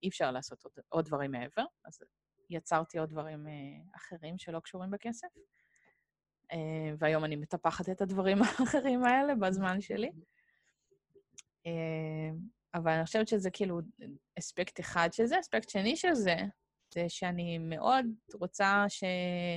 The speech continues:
שיהיה לנו יותר רווחה, כאילו, את יודעת, שלא נרגיש את ה-, את העול הזה של להיות במינוס, או,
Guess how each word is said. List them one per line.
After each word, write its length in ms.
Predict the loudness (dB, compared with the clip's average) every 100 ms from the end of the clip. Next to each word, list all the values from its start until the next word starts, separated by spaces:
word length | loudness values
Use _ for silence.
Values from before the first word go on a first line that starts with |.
| -6 _ _ _ _ _ _ _ _ _ -20
שיהיה 360 | -8 2 4
לנו 220 | 6 4
יותר 280 | 2 2 2 2 4
רווחה, 680 | 4 4 2 4 6 8 8 6
כאילו, 380 | 4 4 2 -4 _ _
את 60 | 2
יודעת, 140 | 2
שלא 220 | 4 4
נרגיש 320 | 6 4 2 4
את 60 |
ה-, 280 | 6 6 4
את 160 | 0 -6
העול 920 | -6 -6 -10 -16 _ _ _ 4 6
הזה 200 | 6 2
של 280 | 0 -2 -4 -6 -4
להיות 300 | 0 0 2
במינוס, 920 | 2 4 4 4 2 2 0 -4 -10 -2
או, 520 | 2 4 4 4 2